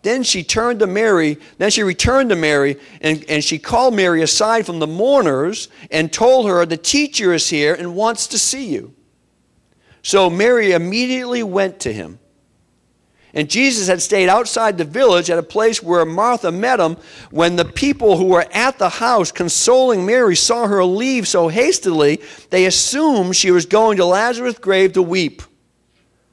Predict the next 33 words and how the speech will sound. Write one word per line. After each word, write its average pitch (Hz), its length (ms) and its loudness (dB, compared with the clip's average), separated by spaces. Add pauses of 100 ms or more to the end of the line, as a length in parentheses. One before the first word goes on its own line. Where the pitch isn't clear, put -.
So 180 140 0
they 151 120 4
followed 175 400 2
her 127 160 -2
there. 104 320 -6 (1900)
When 156 160 0
Jesus 214 420 0
arrived 208 640 2
and 175 80 -4
saw 196 240 0
Jesus, 175 720 -6 (240)
when 151 160 -2
Mary 220 320 4
arrived 175 340 2
and 165 100 -8
saw 165 200 0
Jesus, 180 440 -6 (220)
she - 240 -4
fell 240 420 0
at 190 220 2
his 180 160 -2
feet 214 240 -10
and 156 80 -6
said, 151 160 0
"Lord, 185 400 4
if 143 160 -2
only 247 400 0
you 214 220 -6
had 175 320 -2
been 170 260 -4
here, 101 380 -10 (1200)
my 120 180 0
brother 113 640 0